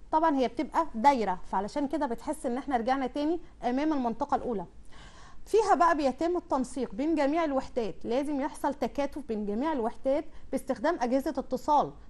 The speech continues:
طبعًا أنا عندي في الفندق قلنا في أجهزة اتصال داخلية وأجهزة اتصال خارجية. اتنين، توجيه السيارات والأفراد القادمين من الخارج،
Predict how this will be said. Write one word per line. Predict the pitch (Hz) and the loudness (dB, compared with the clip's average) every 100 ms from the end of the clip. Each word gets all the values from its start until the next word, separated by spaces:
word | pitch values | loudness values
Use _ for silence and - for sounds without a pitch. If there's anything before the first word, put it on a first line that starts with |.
| - | 0
طبعًا | 233 226 | 2 2
أنا | 214 | 0
عندي | 285 359 | 0 0
في | 320 | 0
الفندق | 262 311 294 294 | -2 0 0 0
قلنا | 262 294 381 | 0 0 0
في | - 285 | -2 -4
أجهزة | 208 254 277 254 | 0 0 -2 -6
اتصال | 208 226 - 233 | -8 -8 -2 -2
داخلية | 202 196 214 233 269 277 - - | -2 -4 -2 0 0 0 -4 -4
وأجهزة | 196 208 247 294 - | -2 0 -2 -2 -6
اتصال | 214 226 - 240 | -8 -6 -6 -6
خارجية. | 208 190 180 156 - - - - - - | -6 -6 -8 -8 -12 -12 -12 -12 -8 -2
اتنين، | 269 330 415 440 | 0 2 0 2
توجيه | 311 254 370 370 | 2 4 2 2
السيارات | 302 254 240 254 233 220 311 349 | 4 4 4 2 2 4 4 4
والأفراد | 254 214 - 277 285 | 0 0 0 0 0
القادمين | 269 254 214 240 285 | 0 0 0 0 0
من | 269 | 0
الخارج، | 254 - 247 | 0 0 -2